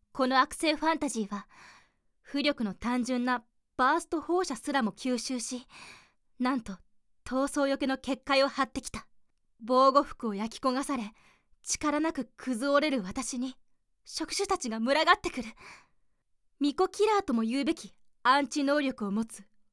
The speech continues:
恐るべき敵。一度捕らえられてしまった時点で、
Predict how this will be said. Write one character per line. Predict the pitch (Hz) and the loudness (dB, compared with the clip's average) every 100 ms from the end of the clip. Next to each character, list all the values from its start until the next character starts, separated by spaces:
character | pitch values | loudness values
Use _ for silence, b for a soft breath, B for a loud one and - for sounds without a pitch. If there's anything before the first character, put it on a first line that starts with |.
| _ - | _ -2
恐 | 233 247 | -2 0
る | 269 | 0
べ | 247 269 | 0 -4
き | |
敵。 | - 185 - - - b b b b b b _ _ _ _ _ _ - | -6 -12 -12 -16 -20 b b b b b b _ _ _ _ _ _ -8
一 | 220 - 196 | -8 -6 -6
度 | 226 | -6
捕 | 226 | -2
ら | 233 247 | 0 0
え | |
ら | 254 | 0
れ | 254 | -2
て | 220 | -4
し | - | -6
ま | 208 220 | -6 -4
っ | |
た | 220 | -6
時 | 233 233 | -6 -6
点 | 226 | -6
で、 | 175 | -6